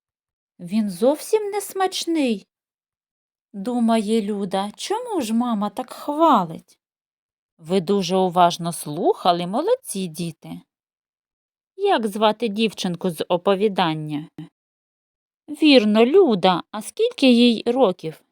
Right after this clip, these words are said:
Так, їй шість років. Що сказала мама Люді? Вірно, діти, нагодувати курей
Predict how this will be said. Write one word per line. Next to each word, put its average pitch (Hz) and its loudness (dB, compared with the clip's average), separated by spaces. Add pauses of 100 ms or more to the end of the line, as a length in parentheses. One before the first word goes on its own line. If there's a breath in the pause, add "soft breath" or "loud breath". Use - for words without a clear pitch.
(1500)
Так, 254 -4 (100)
їй 262 4
шість 294 -2
років. 262 4 (920)
Що 440 2
сказала 202 4
мама 185 2
Люді? 185 -2 (1400)
Вірно, 330 4
діти, 196 -2
нагодувати 269 4
курей 339 6